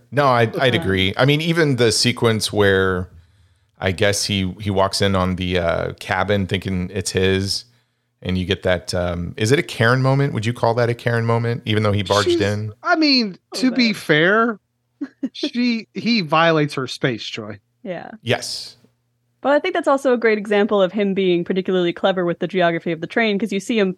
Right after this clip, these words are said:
Speaker 2: poke his head outside and notice the guy coming down the corridor and having to hide by staying in that compartment. So he's drawing out the conversation. Is she ju-, maybe justified in being a little freaked out that this guy keeps coming back into their cabin and interacting with her child? Yes.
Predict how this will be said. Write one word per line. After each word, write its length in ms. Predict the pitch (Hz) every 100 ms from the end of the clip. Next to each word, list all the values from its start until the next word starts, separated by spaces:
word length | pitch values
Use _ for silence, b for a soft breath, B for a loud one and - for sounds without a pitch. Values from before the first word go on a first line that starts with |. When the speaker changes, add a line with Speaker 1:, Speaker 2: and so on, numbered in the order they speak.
| -
Speaker 2:
poke 200 | 202 190
his 100 | 180
head 160 | 185
outside 640 | 170 156 - 165 160 165 156
and 200 | 170 165
notice 300 | 165 165 -
the 100 | 175
guy 240 | 160 160
coming 260 | 160 160 160
down 220 | 160 151
the 40 | 165
corridor 460 | 175 165 160 160
and 100 | 156
having 260 | 160 156 151
to 120 | 156 _
hide 400 | - 240 196 190
by 140 | 170
staying 460 | 170 - 170 165 160
in 140 | 165
that 180 | 165 -
compartment. 500 | 180 165 165 160 -
So 80 | 170
he's 100 | 160
drawing 340 | 170 160 160
out 120 | 156 -
the 80 |
conversation. 720 | 175 165 165 156 170 165 160 -
Is 160 | 240 262
she 300 | 277 240 226 - -
ju-, 100 | 214
maybe 260 | 233 214 220
justified 560 | 202 208 214 202 208
in 120 | 185 180
being 160 | 185
a 60 | 180
little 140 | 180
freaked 220 | 175 180 185
out 160 | -
that 80 | 196
this 140 | 180
guy 180 | 180 175
keeps 160 | 180 -
coming 180 | 185 185
back 200 | 175 180
into 120 | 180
their 140 | 175
cabin 300 | 185 175 175
and 240 | 170 175 -
interacting 440 | 180 175 175 180
with 120 | 175
her 100 | 180
child? 380 | 180 180 202 202 _ _ -
Yes. 280 | - -